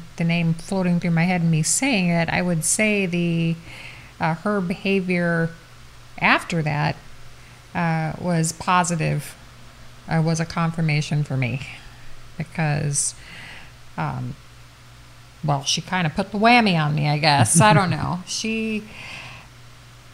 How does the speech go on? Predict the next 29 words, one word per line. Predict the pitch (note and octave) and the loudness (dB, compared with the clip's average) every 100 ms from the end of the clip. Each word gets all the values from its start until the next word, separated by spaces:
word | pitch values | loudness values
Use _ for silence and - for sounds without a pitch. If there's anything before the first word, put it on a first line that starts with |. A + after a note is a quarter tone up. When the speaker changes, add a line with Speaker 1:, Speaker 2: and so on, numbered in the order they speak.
| - - - - | -20 -20 -16 0
Speaker 1:
whoever | A3 A#3+ B3 A3+ F#3+ | 4 6 6 4 2
she | - - A#3 | 0 0 2
was, | G3+ G#3+ F#3 E3 D#3+ - - | 2 4 4 2 0 -2 -2
I | F3+ | 0
mean, | F3+ E3 D#3 D#3 E3+ | 2 2 2 0 0
grabbed | F3+ F#3 G3 F#3 F#3 | 2 2 2 2 2
my | F3+ F3 D#3+ | 2 0 0
arm | F3+ E3+ D#3 E3 | 0 2 2 0
so | - F3 F3 | 0 2 4
hard, | G#3 A3 F#3 D3 D3+ D#3+ - - - - - - - | 4 4 4 2 -2 -4 -8 -20 -20 -20 -20 -16 -2
kinda, | G#3+ F#3+ D#3+ D3+ - - | 2 4 2 0 -8 -6
you | G3 | -2
know, | D3 C#3 E3+ - - - - | 0 -2 -4 -10 -18 -18 -2
"Hello," | A3 D#4 F#3 F3 G#3 - | 2 4 6 4 2 -2
you | F#3+ | 0
know, | F#3 | 0
the | E3+ | 0
first | G#3 A3+ - | 0 0 -2
time, | - E3+ E3+ F3+ | 0 0 2 2
and | E3+ | 2
then | E3 E3 E3+ E3 - - - - - - | 2 2 0 -2 -10 -16 -16 -16 -10 0
the | |
next | E3+ G3 - - | 2 2 2 2
time, | F#3+ E3+ D#3+ | 2 2 2
whenever | F3 F3 E3 | 0 0 0
I | D#3+ | 0
said | E3 G3+ E3+ | 0 0 0
her | |
name, | D#3+ E3+ E3+ D3+ D3 | 2 2 0 0 -2